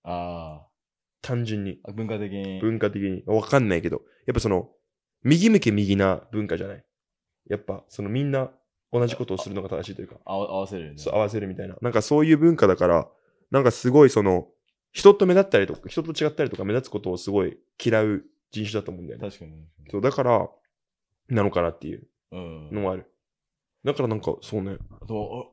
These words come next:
Speaker 1: あ、あんま感じたことないかな。
Speaker 2: あ、本当？
Speaker 1: でも、あんまり気にしたことないかも。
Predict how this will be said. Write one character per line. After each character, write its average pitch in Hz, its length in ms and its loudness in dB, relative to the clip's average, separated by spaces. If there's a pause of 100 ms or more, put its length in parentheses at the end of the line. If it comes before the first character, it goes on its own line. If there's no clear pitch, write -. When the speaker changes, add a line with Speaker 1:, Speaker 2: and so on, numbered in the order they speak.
(160)
Speaker 1:
あ、 113 40 -6
あ - 40 -4
ん 143 40 -4
ま 147 80 -2
感 143 140 -6
じ 135 80 -10
た 139 60 -8
こ 127 60 -6
と 107 100 -8
な 92 60 -10
い - 20 -12
か 82 60 -16
な。 67 60 -16 (300)
Speaker 2:
あ、 123 140 2
本 131 200 0
当？ 139 240 2 (460)
Speaker 1:
で 131 80 -4
も、 113 180 -2
あ 131 40 -2
ん - 20 0
ま 156 100 2
り 139 120 -4 (1400)
気 - 100 -10
に 135 60 -4
し - 40 -12
た 156 60 -8
こ 139 60 -4
と 110 100 -6
な 92 60 -8
い 85 60 -12
か 78 60 -14
も。 - 220 -20